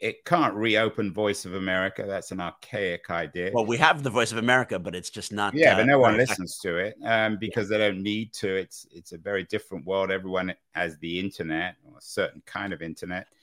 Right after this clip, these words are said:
Speaker 1: Should the West be paying for bots like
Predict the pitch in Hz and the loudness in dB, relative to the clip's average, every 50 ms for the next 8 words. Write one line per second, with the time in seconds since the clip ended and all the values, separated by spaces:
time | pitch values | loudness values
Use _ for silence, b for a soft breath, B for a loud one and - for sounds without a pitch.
0 | b b b b b b b b b b - - - - - - 262 269 269 247 | b b b b b b b b b b -6 2 6 8 8 8 8 8 10 12
1 | 240 240 254 247 - - 220 196 180 - - 131 139 165 196 202 - 208 185 170 | 12 12 12 10 6 0 -4 -6 0 4 8 8 8 8 8 4 2 0 2 6
2 | 175 180 208 214 - - - - - 143 135 139 147 147 135 | 6 8 8 6 4 2 -6 -6 -2 2 4 4 4 4 2